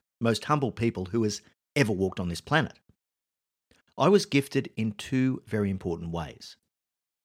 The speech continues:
First, I was born with a high I Q. And second, I was born to parents with outstanding values. They believed deeply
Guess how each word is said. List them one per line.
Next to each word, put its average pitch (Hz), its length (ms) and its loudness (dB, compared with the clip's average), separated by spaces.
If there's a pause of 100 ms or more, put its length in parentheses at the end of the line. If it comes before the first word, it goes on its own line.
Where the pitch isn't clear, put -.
First, - 600 2 (520)
I 120 80 2
was 127 140 2
born 104 260 2
with 98 120 -4
a 107 60 -4
high 82 380 -4
I 117 180 0
Q. - 360 -12 (1000)
And 82 100 -12
second, - 480 0 (400)
I 113 80 2
was 113 160 2
born 165 280 2
to 170 100 -2
parents 107 420 0
with 107 160 -2 (100)
outstanding 95 720 -4
values. 82 580 -10 (760)
They 147 100 6
believed 123 380 0 (120)
deeply - 540 0